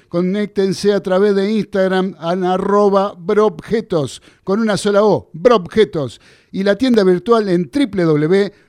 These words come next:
punto brobjetos punto com punto a r. Así que bueno, vamos a arrancar comentando uno de los temas que dijimos al principio que íbamos a hablar.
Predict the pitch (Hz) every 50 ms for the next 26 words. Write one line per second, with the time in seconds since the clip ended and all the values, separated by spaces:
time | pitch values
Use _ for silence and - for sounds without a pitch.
0 | _ _ - 170 165 160 156 135 - 147 139 135 147 156 147 139 - - 226 208
1 | 175 214 214 196 - - - 170 156 143 - 127 120 - - 165 165 160 135 151
2 | 165 156 151 160 151 127 92 80 - _ _ _ _ - - - _ _ _ -
3 | 180 175 - 262 214 262 262 240 180 160 185 269 285 269 - - 202 202 196 202
4 | 208 202 233 269 233 - 208 196 196 220 - 262 226 208 226 - 269 294 277 247
5 | 202 190 180 175 - - 254 233 202 165 - - 170 170 170 170 - 226 226 202
6 | 180 160 - 160 151 147 - 151 156 170 151 - 220 214 175 131 - 160 156 147
7 | - 156 156 165 165 160 160 151 - - 156 165 165 139 120 117 113